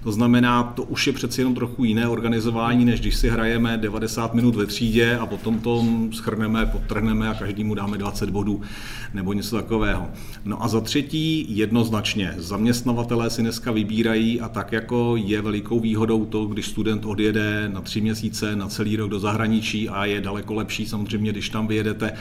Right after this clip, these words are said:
a přivezete si něco i zpátky, přivezete nějakou zkoušku, přivezete si nějaký certifikát, přivezete si tu znalost cizího jazyka. A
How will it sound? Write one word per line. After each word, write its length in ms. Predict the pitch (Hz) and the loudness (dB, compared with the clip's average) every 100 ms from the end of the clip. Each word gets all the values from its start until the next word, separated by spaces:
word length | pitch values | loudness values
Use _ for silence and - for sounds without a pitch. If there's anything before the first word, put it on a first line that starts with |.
| - - - - | -12 -12 -8 0
a 300 | 104 - - | 0 0 -6
přivezete 520 | - 120 113 117 117 | 0 4 4 2 0
si 140 | 120 120 | 0 0
něco 300 | 110 117 117 | 0 0 -2
i 60 | |
zpátky, 540 | 117 117 104 - - 80 | 0 2 0 -2 -8 -10
přivezete 520 | - 98 104 104 104 107 | -8 -6 -4 -4 -2 -2
nějakou 420 | 101 101 104 101 | -2 -4 -4 -4
zkoušku, 540 | - 107 104 - - | -2 -2 -2 -4 -10
přivezete 600 | 90 - 98 95 101 101 | -10 -8 -6 -4 -2 -2
si 160 | - 101 | -4 -2
nějaký 300 | 98 95 98 | -4 -4 -6
certifikát, 720 | 110 98 117 113 98 - 80 | -4 -4 -4 -2 -4 -6 -12
přivezete 580 | - - 104 98 104 101 | -10 -6 -4 -2 -4 -6
si 140 | - | -8
tu 140 | 90 98 | -6 -4
znalost 400 | 98 101 98 - | -2 -2 -4 -4
cizího 400 | 90 98 92 98 | -4 -2 -2 -4
jazyka. 460 | 98 101 95 - - - - - - - - | -4 -4 -6 -8 -12 -14 -14 -12 -12 -6 2
A 340 | 101 - - | 2 2 -4